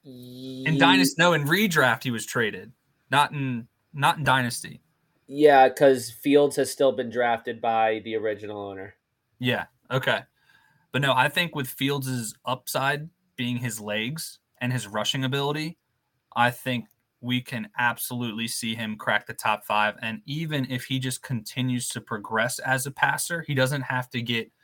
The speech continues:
Speaker 1: it's not like he has to go from D to A.
Speaker 2: Mm-mm.
Speaker 1: He just needs to go from, like, D to C, D to C, C plus, B minus even. And I think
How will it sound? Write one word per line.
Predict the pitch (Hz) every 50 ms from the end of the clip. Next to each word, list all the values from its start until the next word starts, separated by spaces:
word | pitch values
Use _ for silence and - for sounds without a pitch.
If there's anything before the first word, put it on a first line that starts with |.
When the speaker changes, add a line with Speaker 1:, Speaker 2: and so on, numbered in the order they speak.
| _ _ _ _ _ -
Speaker 1:
it's | 143 147 -
not | 160 151 160 160
like | 170 165 139
he | - - 139 135 135
has | 127 - 135 123 123 - -
to | - 127 117
go | 110 117 113 113 113 113 110 110 123 _ _ _ _ _ _ _ _ _
from | - - - 123 113 110 107 104 101 104 127 - _ _ _ _ _ _ _ - 123
D | 120 135 151 151 147
to | 135 120 -
A. | 120 110 107 98 101 - - - _ _ _ _ _ _ -
Speaker 2:
Mm-mm. | 107 110 98 101 120 104
Speaker 1:
He | - 147
just | 147 160 147 -
needs | 160 151 139
to | - 139
go | 139 131 135
from, | 131 - - 131 120 117
like, | 110 104 104 - - 117 113 117
D | - 131 139 151 151
to | 143 135
C, | - - - - 135 131 135 131 - - - _ _ _ _
D | - 147 165 185
to | 185
C, | 175 - - 165 165 160 160 156 160 160 _ _ -
C | - - - 151
plus, | - - - 143 139 139 139 - -
B | - _ - 131 147
minus | 151 147 135 127 131 139 151 165 165 - -
even. | 175 175 170 185 185 190 202 - _ _ _ _ _ _ _ _ _ _ _ -
And | 135 131 127
I | 127 127
think | 127 - - 135 127 120 117 -